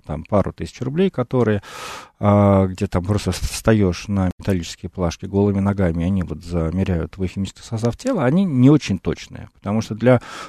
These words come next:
точного измерения нужно как минимум четыре точки касания. Что там, какой принцип работы этого устройства? Через тело пропускается слабый ток, датчики его регистрируют, и за то время, пока ток проходит через тело человека,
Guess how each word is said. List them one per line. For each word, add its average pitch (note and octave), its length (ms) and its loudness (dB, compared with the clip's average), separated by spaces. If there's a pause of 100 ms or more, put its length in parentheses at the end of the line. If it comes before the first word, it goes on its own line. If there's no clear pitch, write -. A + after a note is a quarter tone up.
(120)
точного A#2 400 4
измерения D#3 420 4
нужно B2 300 6
как - 240 -2
минимум C3+ 580 6
четыре C#3 480 4
точки - 460 2
касания. F#2+ 680 -6
Что - 140 -20
там, - 140 -10
какой B2 240 4
принцип - 340 -2
работы G2+ 360 0
этого F2+ 200 -8
устройства? F#2+ 560 -2 (340)
Через B2+ 300 2
тело A#2 300 6
пропускается A2 920 2
слабый G2+ 380 0
ток, - 320 -2 (1080)
датчики A#2 500 4
его F#2+ 180 2
регистрируют, D#3 600 2
и B2 100 0
за A#2+ 140 4
то D3+ 140 4
время, B2 260 2
пока - 200 -4
ток - 240 -6
проходит G2 360 -2
через F#2+ 220 -4
тело G2 220 -2
человека, E3 540 -2